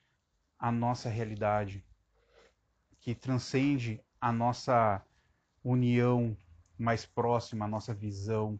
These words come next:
os nossos sentimentos. Nós precisamos disso aí. É, colocar o coração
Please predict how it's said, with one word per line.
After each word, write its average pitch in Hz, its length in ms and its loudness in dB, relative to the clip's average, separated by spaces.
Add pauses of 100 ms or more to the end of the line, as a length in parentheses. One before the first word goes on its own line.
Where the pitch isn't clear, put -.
(120)
os 101 140 -8
nossos 107 220 -4
sentimentos. 101 720 -6 (540)
Nós 113 140 2
precisamos 139 560 2
disso 135 280 -2
aí. 113 240 2 (580)
É, 127 920 6 (420)
colocar 170 720 8 (760)
o 135 120 6
coração 127 720 8